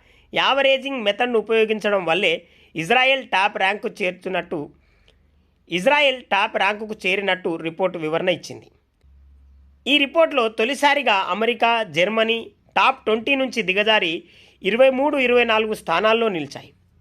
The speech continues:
కోస్టారికా, కువైట్ దేశాలు వ-, కోస్టారికా, కువైట్ దేశాలు పన్నెండు, పదమూడు ర్యాంకులతో తొలిసారిగా టాప్ ట్వంటీలోకి ఎంటర్ అయ్యాయి.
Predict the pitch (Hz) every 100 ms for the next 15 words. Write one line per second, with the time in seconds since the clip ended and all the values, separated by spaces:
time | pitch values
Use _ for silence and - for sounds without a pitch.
0 | _ _ _ _ _ _ _ _ 190 202
1 | 294 277 285 294 269 269 226 233 233 196
2 | 220 226 220 185 175 - _ _ 139 151
3 | - _ _ _ _ _ _ _ _ _
4 | _ _ _ 220 214 302 294 294 285 269
5 | 262 220 247 208 220 220 214 196 175 180
6 | 185 240 247 240 214 202 202 202 165 160
7 | 196 220 214 170 170 160 208 247 247 254
8 | 220 214 190 202 - 190 190 208 202 202
9 | 160 147 113 92